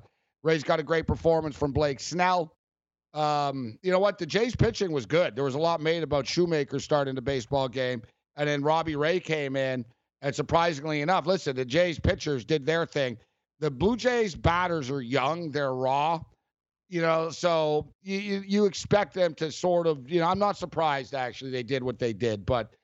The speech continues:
there was a lot of bad hitting. They had runners on sc-, in scoring position constantly. They were unable to move them over.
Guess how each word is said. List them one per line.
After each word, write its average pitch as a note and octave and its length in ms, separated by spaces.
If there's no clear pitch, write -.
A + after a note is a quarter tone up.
there D#3+ 80
was D#3 120
a D#3+ 40
lot G#3 200
of D#3 120
bad F3 280
hitting. C3 420
They D3 140
had E3 140
runners F3 380
on E3 160
sc-, - 160
in D#3 120
scoring E3 360
position C#3 460
constantly. C#3+ 540
They C3+ 100
were C3+ 120
unable E3 300
to D#3 60
move D3+ 200
them C#3 140
over. C3+ 420